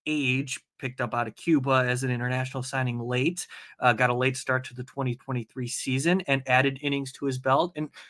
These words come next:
twenty twenty-four is gonna be an important evaluation season for him as well. The White Sox may be inclined to add him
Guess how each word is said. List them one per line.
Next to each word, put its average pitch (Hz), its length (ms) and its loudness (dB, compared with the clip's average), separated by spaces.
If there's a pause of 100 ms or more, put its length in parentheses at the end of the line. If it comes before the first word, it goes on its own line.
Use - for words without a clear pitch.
(140)
twenty 175 240 2
twenty-four 180 480 4
is 156 80 0
gonna 160 180 2
be 156 120 2
an 151 40 0
important 160 380 -2
evaluation 147 680 2
season 135 460 -2 (240)
for 147 240 6
him 147 100 4
as 139 160 -2
well. 147 380 6
The 131 100 -4
White 151 240 2
Sox 151 400 4
may 147 400 2
be 139 220 -2
inclined 147 560 -2
to - 180 -6
add 151 180 4
him 127 340 -2